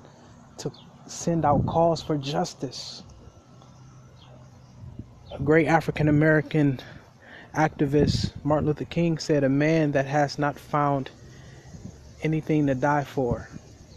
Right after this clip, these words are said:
isn't fit to live." Injustice anywhere is just injustice everywhere. Is that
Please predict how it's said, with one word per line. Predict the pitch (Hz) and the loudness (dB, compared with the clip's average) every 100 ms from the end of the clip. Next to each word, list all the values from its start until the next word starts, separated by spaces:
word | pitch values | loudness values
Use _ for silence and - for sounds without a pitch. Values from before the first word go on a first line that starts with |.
| - - - - - - | -20 -20 -20 -20 -20 -12
isn't | - 151 143 - | -2 -2 2 0
fit | 156 - | 0 -4
to | - | -6
live." | 131 139 143 110 - - - - - - - - - - - - - - - - - - - - - - - - - - - - - - - - | -4 -2 -2 -4 -6 -2 0 0 -2 -6 0 2 2 -2 -6 -4 -4 -4 -8 -16 -14 -12 -8 -8 -8 -10 -6 -2 0 0 -2 -4 -10 -12 -12 -2
Injustice | 160 156 160 - 147 | 0 2 0 0 -2
anywhere | 160 160 156 156 | 0 2 2 2
is | 143 127 | 0 -4
just | - 156 - - | -6 -6 -6 -4
injustice | 147 151 143 - | -2 -2 0 0
everywhere. | 151 147 147 139 123 - - - - - - - - - - - - - | 0 0 0 0 -2 -4 -8 -8 -12 -14 -18 -20 -20 -20 -20 -20 -20 -12
Is | 147 | -4
that | 151 135 | -2 -4